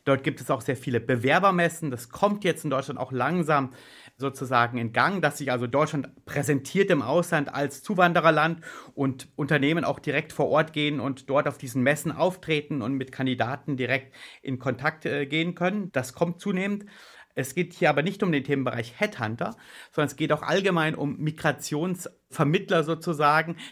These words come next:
die vielleicht auch beim administrativen Prozess helfen. Gerade in den klassischen Zuwanderungsländern wie Kanada, Australien, Neuseeland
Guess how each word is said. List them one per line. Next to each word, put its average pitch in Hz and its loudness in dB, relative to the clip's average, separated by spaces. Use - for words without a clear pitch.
die 147 -6
vielleicht 143 0
auch 143 -2
beim 143 2
administrativen 156 -2
Prozess - -4
helfen. 180 0
Gerade 143 2
in 143 0
den 120 -2
klassischen 165 -2
Zuwanderungsländern 139 -2
wie 117 -6
Kanada, 147 -2
Australien, 131 -2
Neuseeland 139 0